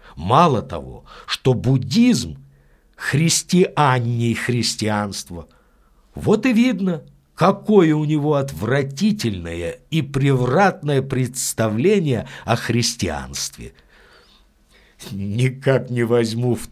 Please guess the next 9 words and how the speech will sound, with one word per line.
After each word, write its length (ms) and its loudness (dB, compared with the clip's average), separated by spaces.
толк", — 500 6
смеясь 600 0
воскликнул 680 0
доктор. 480 -6
"Вы 380 2
его 640 4
защищаете 1600 0
или 220 2
осуждаете?" 1040 0